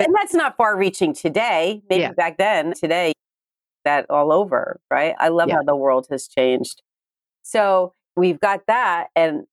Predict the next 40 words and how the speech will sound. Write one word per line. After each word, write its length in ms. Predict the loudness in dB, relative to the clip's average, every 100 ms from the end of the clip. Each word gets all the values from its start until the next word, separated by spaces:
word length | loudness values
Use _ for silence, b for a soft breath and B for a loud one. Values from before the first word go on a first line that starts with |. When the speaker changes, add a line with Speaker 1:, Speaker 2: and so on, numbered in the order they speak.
| _
Speaker 1:
I 120 | 0
wanted 360 | 2 2 2 0
to 120 | -2
talk 220 | -2 -2
about 160 | 0 0
your 120 | 0
name 280 | 2 2 0
because 260 | 0 0 2
I 60 |
want 200 | 2 0
to 40 | -2
talk 220 | -2 -4
about 360 | -2 -2 -2
your 120 | -6 -8 -6
company. 520 | -4 -2 -4 -4 -8 _ _ _
So 60 | 0
not 240 | 2 0 0
only 420 | 0 2 2 2
are 140 | 2 0
you 300 | 0 2 2
a 100 | 0 _
principal 600 | -4 -4 -4 0 0 0 -2
at 140 | -4 -4 _
Planet 440 | -2 0 2 0 -2 -2
in 140 | -2
the 60 | -2
technology 600 | -4 -2 0 0 -2 -6
space, 600 | -6 -2 0 0 -4 -14 _ _ _ _
you 180 | 0 2
also 300 | 2 0 -2
have 240 | 0 0 0
your 160 | -2 0
own 420 | 0 2 0 -2 _ _ _ _ _
company. 560 | -2 0 -2 0 -2 -4 _ _ _ _ -2
And 80 |
I'm 100 | -2
so 260 | 0 0 0
impressed 480 | -2 -2 -4 -4 -6
by 140 | -2 0
that. 300 | 0 -4